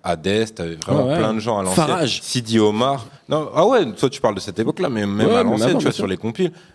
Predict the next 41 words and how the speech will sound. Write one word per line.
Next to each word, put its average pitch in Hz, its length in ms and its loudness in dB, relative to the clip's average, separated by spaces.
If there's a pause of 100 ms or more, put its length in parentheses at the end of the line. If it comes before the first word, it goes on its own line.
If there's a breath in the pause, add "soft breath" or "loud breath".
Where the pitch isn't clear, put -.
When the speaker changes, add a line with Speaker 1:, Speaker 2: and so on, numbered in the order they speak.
(160)
Speaker 1:
Euh, 87 180 -4 (680)
Sidi 107 360 -2
Omar, 127 320 2
tu - 80 -16
vois, 113 100 2
des 101 100 0
mecs, 101 300 -2
euh, 95 260 0
très, - 340 0
euh, 101 360 0 (240 soft breath)
pour 117 100 -2
le 117 100 2
coup, 135 160 -6
très 147 240 0
titi 135 300 -6
parisien, 120 520 0
mais 107 300 0
un 104 120 -2
peu 135 140 2
à 127 60 4
l'ancienne, 120 380 -2
tu 101 100 -12
vois. 95 180 -2 (920 soft breath)
Et 117 80 4
en 120 140 4
gros, 147 420 0
Seth 120 320 -2
Gex, 160 260 0
il 110 80 -2
a 104 60 4
fait - 180 -4
ses 147 160 -4
classes 123 320 -2
là-dedans. 110 440 -2 (760)
C'est - 240 -2
un 113 80 0
truc 147 220 -4
qui - 120 -4
lui 98 140 2
est 95 60 4
resté. 123 480 -2